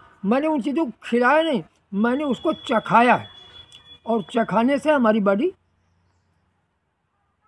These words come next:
उस तरह का क्रिया करने लगती है, उससे fight करने के लिए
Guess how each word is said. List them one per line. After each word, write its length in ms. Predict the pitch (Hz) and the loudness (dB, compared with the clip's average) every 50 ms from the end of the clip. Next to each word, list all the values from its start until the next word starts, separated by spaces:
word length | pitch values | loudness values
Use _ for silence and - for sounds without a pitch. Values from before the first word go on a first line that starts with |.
| _ 302 | _ -2
उस 180 | 339 277 - | -2 -2 0
तरह 180 | - 294 269 240 | 0 2 2 2
का 160 | - 240 226 220 - _ _ _ _ _ _ _ _ _ _ 269 | 4 2 0 0 -2 _ _ _ _ _ _ _ _ _ _ 0
क्रिया 220 | 269 285 311 294 | 4 6 6 6
करने 300 | - 262 240 233 233 233 | 6 4 2 2 2 2
लगती 300 | 226 220 190 - - 254 | 2 0 -2 -2 -4 -4
है, 80 | 277 277 | -2 -2
उससे 420 | 226 208 247 240 - - 240 220 | -2 -2 -4 -6 -2 0 0 0
fight 380 | - - - 240 254 277 214 - | 0 -2 -4 -4 -4 -4 -6 -6
करने 360 | - 240 226 226 226 226 208 | -6 -6 -4 -4 -4 -4 -4
के 140 | 190 226 208 | -4 -4 -2
लिए 200 | 208 214 214 | -2 -2 -4